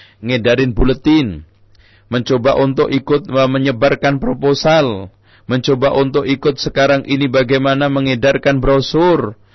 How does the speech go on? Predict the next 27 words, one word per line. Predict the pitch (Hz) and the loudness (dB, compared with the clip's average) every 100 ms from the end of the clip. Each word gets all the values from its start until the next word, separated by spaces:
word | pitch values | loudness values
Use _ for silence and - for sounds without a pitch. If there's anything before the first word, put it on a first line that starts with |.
| _ - _ | _ -20 _
Ada | 131 127 135 | -2 2 0
tablek | 135 139 117 135 156 | 2 0 0 0 -2
saya | - 139 143 139 | 0 2 2 0
sekarang | 135 143 143 139 | 0 2 2 0
ini | 143 143 | 0 0
nempelin | 143 135 147 147 147 | 0 0 0 2 2
di | 131 | 0
mading | 135 143 120 185 175 | 0 0 0 -2 2
dan | 160 160 | 0 2
yang | 190 | 0
lainnya. | 226 262 170 139 - - | 0 0 2 0 -2 -4
Ini | 147 147 | 0 0
adalah | 135 131 131 123 117 | 2 2 2 2 2
amal | 131 123 107 | 0 0 -2
khairi. | 113 104 95 90 90 85 87 - - | -4 -4 -4 -4 -6 -6 -10 -16 -8
Kalau | - 214 214 | 0 2 2
itu, | 160 123 135 120 127 - | 0 2 2 2 -2 -4
maka | 107 107 113 104 95 | -4 -2 0 0 0
tidak | - 123 113 | -2 -2 -2
ada | - 117 101 120 | -2 -4 0 0
yang | 107 98 | 0 -2
mencela, | 92 90 110 135 196 - - - | -6 -6 -2 0 0 -2 -16 -12
tidak | - 123 - 120 | -4 0 2 0
ada | 113 | 2
yang | 113 110 104 | 2 2 0
menyatakan | 101 101 98 147 - 120 | -2 -2 -2 -2 0 0
makruh, | 117 151 - 220 | 0 -2 0 0